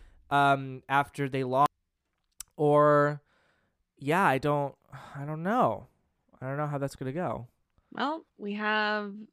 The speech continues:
Speaker 2: a little while until we get to that point, but, you know, we'll have to revisit this episode, uh, and at the end of, you know, Shadow of Kyoshi, we should actually probably keep track of all of our predictions and l-, revisit this when we see Shadow of Kyo-, when we do Shadow of Kyoshi.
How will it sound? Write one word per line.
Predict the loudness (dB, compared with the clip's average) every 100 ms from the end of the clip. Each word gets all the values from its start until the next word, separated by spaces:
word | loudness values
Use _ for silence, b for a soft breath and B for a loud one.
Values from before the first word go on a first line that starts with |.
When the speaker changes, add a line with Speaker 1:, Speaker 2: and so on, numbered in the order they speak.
| _
Speaker 2:
a | -12
little | -6 -4
while | 4 4 4 0
until | -4 -8 -10
we | -8
get | -8 -8
to | -8
that | -8 -8
point, | -8 -8 -8 -10 _ _ -2
but, | 2 4 4 -2 _ _
you | -4
know, | -2 0
we'll | 0
have | -2 -2
to | -4
revisit | -2 -2 0 0 0
this | -2 -2
episode, | -2 -4 -6 -4 -2 -4 -8 -12 b b b b -2
uh, | 0 2 0 -2 -4 -6
and | -4 -2 -2 -4 -8 -6 -2
at | 0
the | 0
end | 0
of, | 0 -2 -8
you | -8
know, | -6 -4
Shadow | -4 -4 -4
of | -4
Kyoshi, | -4 -2 -2
we | -4
should | -2
actually | 0 -2
probably | -6 -2 -2
keep | -2 -8 -4
track | 0 0 0
of |
all | -4 -2
of | -4
our | -6
predictions | -6 -8 -8 -8 -8 -8
and | -10
l-, | -12 -6
revisit | -4 -2 -4 -4
this | -6 -6 -8
when | -6
we | -4
see | -6 -8
Shadow | -8 -8 -10
of | -14
Kyo-, | -16 -16 -12
when | -8
we | -6
do | -6
Shadow | -8 -10 -12
of | -14
Kyoshi. | -12 -12 -12 -12 -12